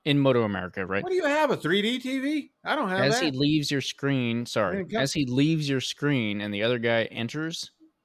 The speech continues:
Speaker 1: that's usually, like, maybe two to three seconds. Eleven seconds between first and second place. That means you could not see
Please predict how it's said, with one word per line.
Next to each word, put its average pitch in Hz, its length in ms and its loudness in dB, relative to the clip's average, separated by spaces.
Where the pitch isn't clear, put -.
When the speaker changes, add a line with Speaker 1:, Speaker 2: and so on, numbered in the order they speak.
Speaker 1:
that's 156 220 -4
usually, 202 540 -2
like, 143 260 0
maybe 127 840 2
two 117 280 -6
to 101 100 -4
three 101 340 -8
seconds. - 600 -12
Eleven 143 600 0
seconds - 640 -4
between 113 340 -4
first 147 400 -2
and 117 120 -2
second 120 340 -2
place. 92 380 -2
That 107 180 2
means 120 300 -2
you 123 180 -2
could 151 580 -4
not 131 480 -2
see 107 680 -4